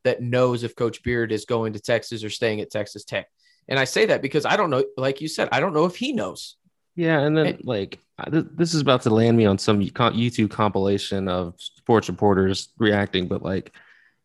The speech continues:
Speaker 2: people are getting mad at us over here. Like, we don't know what's going on.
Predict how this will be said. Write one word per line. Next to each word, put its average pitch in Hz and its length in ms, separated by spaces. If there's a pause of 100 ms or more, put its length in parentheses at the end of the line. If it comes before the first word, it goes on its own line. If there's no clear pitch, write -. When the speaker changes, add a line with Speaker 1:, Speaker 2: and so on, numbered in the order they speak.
(120)
Speaker 2:
people 185 240
are 120 100
getting 104 240
mad 104 240
at 90 80
us 95 260
over 98 180
here. 98 260
Like, 90 420 (1160)
we 139 140
don't 151 240
know 113 220
what's 98 220
going 95 260
on. 95 340